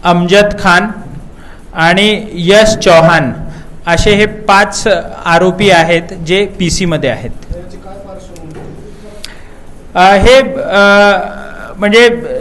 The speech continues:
Speaker 1: काही ग्रॅज्युएट्स आहेत त्याच्यातले, हे एम्प्लॉयमेंटसाठीच, अ, येत होते, परंतु ते यांच्या संपर्कात आलेले आहेत आणि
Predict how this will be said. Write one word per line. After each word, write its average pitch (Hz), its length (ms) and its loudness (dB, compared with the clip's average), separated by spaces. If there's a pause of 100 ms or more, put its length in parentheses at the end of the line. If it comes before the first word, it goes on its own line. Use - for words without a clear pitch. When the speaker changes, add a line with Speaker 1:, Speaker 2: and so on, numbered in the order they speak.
(140)
Speaker 1:
काही 214 240 4
ग्रॅज्युएट्स 196 600 2
आहेत 214 140 4
त्याच्यातले, 202 640 0
हे 190 340 -2
एम्प्लॉयमेंटसाठीच, 202 1160 0
अ, 180 120 2 (1200)
येत 185 300 0
होते, 180 240 0
परंतु 190 440 0
ते 208 440 0
यांच्या 180 280 -2
संपर्कात 190 560 0
आलेले 180 320 2
आहेत 151 160 2 (540)
आणि 196 760 0